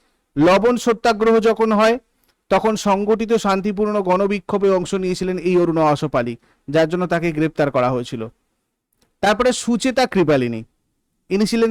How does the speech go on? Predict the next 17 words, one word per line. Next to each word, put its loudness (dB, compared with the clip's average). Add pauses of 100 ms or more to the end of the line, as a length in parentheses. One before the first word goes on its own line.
(120)
স্বাধীন 0 (100)
ভারতের 2
প্রথম 0 (100)
মহিলা 2
মুখ্যমন্ত্রী। -4 (640)
উনিশশো -2
ছত্রিশ -2
সালে 4 (560)
জেবি 2 (120)
কৃপালিনীকে 0
তিনি 0 (100)
বিয়ে 2
করেন। -4 (640)
উনিশশো -2
চল্লিশ 0
সালে 2 (500)
গান্ধী 0